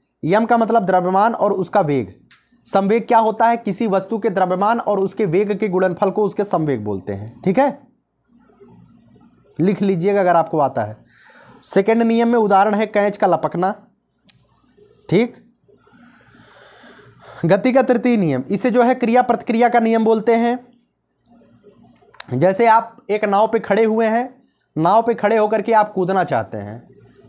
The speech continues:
तो आप जब नाव पर जोर लगाते हैं तो जितना जोर लगा करके आप नाव से पानी में कूद रहे हैं उतना ही जोर नाव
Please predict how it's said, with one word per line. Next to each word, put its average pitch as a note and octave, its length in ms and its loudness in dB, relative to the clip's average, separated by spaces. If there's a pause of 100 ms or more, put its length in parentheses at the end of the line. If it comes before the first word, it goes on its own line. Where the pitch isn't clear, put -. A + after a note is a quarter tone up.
(280)
तो F#3 60 2
आप A3+ 240 2
जब G#3+ 240 0
नाव G3+ 260 2
पर A#3 160 0
जोर A3 220 0
लगाते G#3+ 400 2
हैं A#3 160 -2
तो A#3 140 -4
जितना F#3 360 -2
जोर A3 240 0
लगा G#3 220 2
करके G#3+ 300 -2
आप G3+ 200 0
नाव F#3+ 220 0
से A3 180 -2
पानी G#3 320 -2
में G#3+ 160 -2
कूद G#3+ 240 -4
रहे G#3+ 180 0
हैं A#3 160 -2
उतना G#3 400 -2
ही A#3+ 180 -2
जोर E3+ 340 -2 (760)
नाव F#3 360 2